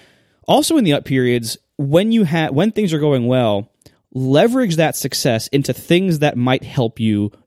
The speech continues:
during the down periods. So for instance, you know, you mentioned diversity. That is the number one, you know. So in the, the up period is the time to start spreading your wings, to start building a platform. So when you have a popular app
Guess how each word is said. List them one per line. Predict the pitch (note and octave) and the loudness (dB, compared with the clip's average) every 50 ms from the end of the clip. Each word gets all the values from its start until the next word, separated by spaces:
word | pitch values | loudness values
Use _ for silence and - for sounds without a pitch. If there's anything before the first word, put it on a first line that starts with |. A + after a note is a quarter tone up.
| _ - | _ -8
during | - - B2 A2+ A2 G#2+ | -2 0 0 0 0 -2
the | G#2+ | -2
down | F#2+ G2 F#2+ F2+ F#2 | -4 -4 -4 -4 -6
periods. | - - - - C2+ B1+ - - - - - _ _ _ | -8 -10 -10 -8 -8 -8 -8 -10 -12 -16 -20 _ _ _
So | - - D3 C3+ B2+ | -4 0 0 0 0
for | - - D3+ C#3+ | 0 -2 -2 -2
instance, | D3 D3 - G#2+ - | -2 -2 -4 -6 -4
you | D#3 | -4
know, | C3 G2+ | -2 -2
you | G2+ A#2 | 0 -2
mentioned | C3 B2+ - A#2+ A2 G2+ | -2 -2 -2 -4 -6 -4
diversity. | A2 F#2+ A2 A#2 - - - - | -4 -2 -2 -4 -4 -6 -8 -4
That | C3+ D#3 F3 D#3+ | -2 -2 0 0
is | B2+ G#2 | -2 -4
the | - - G#2 - | -6 -12 -8 -4
number | C#3 C#3 G#2 F2 | -2 -2 -2 -2
one, | G2+ A2 B2+ - - _ _ _ | -4 -4 -4 -6 -6 _ _ _
you | - A#2 | -8 -8
know. | E2 - - - - - - | -8 -8 -10 -14 -20 -16 -4
So | - - C3+ C3+ - | 0 0 0 2 2
in | D#3 C3 | 0 0
the, | B2 B2 - - | 0 0 -4 -4
the | C3+ - - - - | -4 -4 -4 -2 0
up | A#3+ D#4 - - | 0 0 -2 -4
period | - - C3 A#2+ B2 A#2+ A2+ A#2 A2 - - | -4 -4 -2 -2 0 0 0 -2 -2 -2 -2
is | C#3 C3 A#2+ | -2 -2 -2
the | - A#2 | -4 -8
time | - - - - - A3 A3+ G3+ D3 B2 A#2+ A2+ A#2 - - - - - | -10 -10 -8 -4 -2 0 0 0 0 0 0 -2 -2 -4 -8 -12 -20 -12
to | - D#3 | -8 -6
start | - - D3+ C#3 C#3 - _ _ _ _ | -2 0 0 0 0 -2 _ _ _ _
spreading | - - - - - - E3 F3 F#3+ G#3+ G#3 | -8 -6 -6 -4 -2 0 2 2 2 2 0
your | G3 F#3+ E3+ | 0 0 0
wings, | D3 C#3 C3 A2+ C#2 - - - - _ - | 0 0 -2 -2 -4 -6 -10 -14 -16 _ -8
to | - D3+ | -8 -4
start | - - D3+ C#3 - B2 A#2 B2+ | -2 0 0 0 -2 -4 -4 -2
building | C#3+ E3 G3+ A3+ A3+ | 0 0 0 0 -2
a | A3 | -2
platform. | G#3+ - - F3+ F3 D3+ - B2+ A2+ A#2 | -2 -2 -2 -2 -2 -2 -2 -2 -4 -2
So | - - C3+ B2 - - - - _ _ | 0 0 0 0 -2 -6 -20 -20 _ _
when | C3 B2+ B2 C#3 D#3+ G3+ G#3 | -4 0 2 2 2 2 2
you | G#3+ G#3+ | 2 2
have | E3 F3+ F#3 F3+ | 2 0 0 0
a | F3+ | 0
popular | E3 - - D#3+ E3+ - - - F3 E3+ B2+ | -2 -2 -4 -4 -4 -2 0 0 0 0 0
app | B2 B2+ G3 A#3+ - | 0 -2 -2 -2 -4